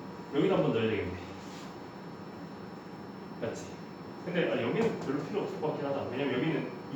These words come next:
이부터 구해지거든. 이거인지 확인하면 되네. 맞지? 그러면은 에이원 밑에 거 저 숫자 집어넣으면 돼. 이 곱하기 사 플러스 일 곱하기 일 이렇게 되겠네. 그럼 구 되는 거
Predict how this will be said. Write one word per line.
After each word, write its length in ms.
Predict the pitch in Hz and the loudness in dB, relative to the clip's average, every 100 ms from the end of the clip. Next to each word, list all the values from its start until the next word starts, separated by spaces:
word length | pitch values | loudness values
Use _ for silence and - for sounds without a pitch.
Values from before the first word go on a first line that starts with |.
| 135 | 0
이부터 320 | 180 226 196 | 0 2 2
구해지거든. 440 | 135 110 107 - 175 - - - - 139 | 2 0 0 -2 -4 -6 -8 -6 -6 -2
이거인지 500 | 147 226 180 156 151 | 4 6 6 4 4
확인하면 320 | 156 151 120 | 4 4 2
되네. 120 | 98 92 - - - - - - - - - - - - - | 0 -4 -8 -10 -10 -12 -10 -10 -10 -10 -10 -10 -10 -10 -6
맞지? 260 | 127 127 - - - | -4 -4 -6 -8 -6
그러면은 480 | 123 123 127 156 123 110 - | 0 2 4 6 4 2 0
에이원 380 | 123 120 127 123 - - - - - - - - - - - - | 2 4 4 0 -4 -8 -10 -12 -10 -8 -8 -6 -6 -6 -8 -2
밑에 220 | 139 151 | 0 4
거 340 | 165 - - - | 4 4 2 -4
저 100 | - | -4
숫자 340 | - 160 98 - | -2 0 2 2
집어넣으면 420 | 127 120 117 117 | 0 2 2 4
돼. 180 | 113 - - - - - | 0 0 -6 -8 -10 -2
이 100 | 131 | 2
곱하기 460 | 160 - 147 147 160 | 2 2 4 4 2
사 240 | - 95 - - - - - - - - - - - - - | 0 -2 -4 -8 -10 -10 -10 -10 -10 -10 -12 -10 -8 -6 4
플러스 600 | 185 170 - 180 185 - | 6 6 4 2 2 2
일 380 | 131 156 156 156 | 4 8 8 6
곱하기 640 | - - 117 147 160 170 - | 0 2 2 4 4 2 2
일 120 | 156 139 | 4 4
이렇게 160 | 107 101 101 | 4 0 -2
되겠네. 200 | 92 87 - - - - - - - - - | -2 -4 -6 -10 -10 -10 -10 -10 -10 -8 -2
그럼 200 | 147 - | 0 2
구 200 | 160 165 | 6 6
되는 220 | 139 | 6
거 60 | 131 | 6